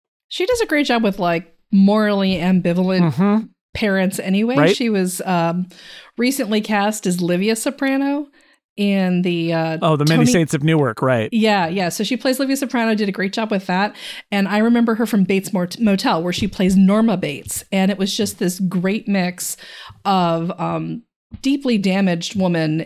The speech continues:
Speaker 1: and mom who's desperately trying her best but can't see how her own personal damage is turning her son into a killer. And
Speaker 2: <laughs>
Speaker 1: there was a little bit of that going on here too, where she does terrible things and she's telling herself that she does them with the best of intentions, which somehow,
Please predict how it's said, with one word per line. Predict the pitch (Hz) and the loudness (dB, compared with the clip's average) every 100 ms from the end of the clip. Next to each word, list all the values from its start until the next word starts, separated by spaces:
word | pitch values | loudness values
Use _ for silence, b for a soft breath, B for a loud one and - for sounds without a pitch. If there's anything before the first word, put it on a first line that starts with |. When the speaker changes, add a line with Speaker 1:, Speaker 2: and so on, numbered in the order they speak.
| - | -4
Speaker 1:
and | 175 165 160 165 160 B B B - | -2 0 -2 -2 -4 B B B 0
mom | 196 196 214 | 2 2 2
who's | 226 190 | 2 0
desperately | 185 180 - 190 | 0 -4 -4 -6
trying | 185 196 180 | -2 0 0
her | 180 | 0
best | 165 170 165 | 0 -2 -4
but | - 196 | -8 -8
can't | - 196 | -4 -4
see | - 196 | -4 -4
how | 185 | -2
her | 170 170 | 0 0
own | 165 | -2
personal | 175 170 - 190 | -2 -4 -2 -2
damage | 185 202 202 233 | 0 0 -2 -4
is | 254 | -6
turning | - 415 440 | -4 -2 -2
her | 427 415 | -4 -4
son | - 285 285 | -2 -2 0
into | 294 285 285 | -2 -2 -6
a | |
killer. | 277 202 180 185 185 B B B - | -4 -2 0 -2 -4 B B B -2
And | 226 214 202 190 156 | 2 2 4 2 0
Speaker 2:
<laughs> | |
Speaker 1:
there | 269 233 277 | -2 0 0
was | 277 277 | 2 2
a | |
little | 247 254 339 427 453 370 | 0 0 -2 0 0 0
bit | |
of | 359 | 0
that | 320 311 | 0 0
going | 311 285 | 0 0
on | 262 254 | 2 2
here | 262 | 0
too, | 240 - 302 226 | -2 -2 0 0
where | 196 185 170 180 B B | 2 0 0 -2 B B
she | - 285 | -4 0
does | 247 226 | 0 0
terrible | - 302 294 285 | 0 0 2 0
things | 277 220 220 | 0 2 2
and | 220 208 | 2 0
she's | 240 | -2
telling | 220 247 240 | -2 0 0
herself | 233 240 - 208 | 0 0 -2 -4
that | 214 202 | -4 -6
she | - | -4
does | 196 185 | -2 -2
them | 185 202 | 0 -2
with | 190 | -2
the | 190 | -2
best | 170 165 180 | -2 -4 -4
of | |
intentions, | 165 175 302 311 180 147 - | -4 -2 -2 -2 -4 -6 -6
which | 202 - | -6 -4
somehow, | 214 202 220 185 170 | -4 -2 0 0 0